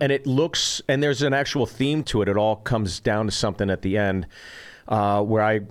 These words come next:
kind of make my case. It took five years 'cause it, I had to learn how to do. People think, "Oh, you're just a comic. Just go roast that person, or just,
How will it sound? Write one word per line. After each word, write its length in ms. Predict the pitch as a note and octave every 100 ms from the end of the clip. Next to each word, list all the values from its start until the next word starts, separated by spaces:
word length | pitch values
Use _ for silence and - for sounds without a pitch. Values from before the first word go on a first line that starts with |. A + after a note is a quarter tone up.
| - -
kind 260 | - A#2+ B2
of 200 | G#2+ -
make 300 | G2+ A2+ A#2
my 120 | B2+
case. 280 | - D#3 A#2 -
It 220 | B2 -
took 240 | - C#3 -
five 300 | B2+ A#2+ A2+
years 240 | A2+ G#2+
'cause 220 | D3 A#2 -
it, 180 | C3+ -
I 140 | D3+
had 200 | D3+ E3+
to 60 | D#3+
learn 380 | B2+ D3 D3+ C#3+
how 220 | C3+ C3
to 100 | C3
do. 480 | G2+ F#2 D#3 D3+ A2 - - - - - - -
People 240 | A3 G#3+
think, 240 | - D#3 E3
"Oh, 80 |
you're 160 | C#3+ B2
just 180 | C3 C3
a 40 |
comic. 420 | - D3 D3 F#2 -
Just 180 | B2
go 120 | D#3+ D3
roast 360 | A#2 C3 -
that 180 | B2 G2+
person, 340 | A2 F#2+ - F#2+
or 60 |
just, 220 | A2 C3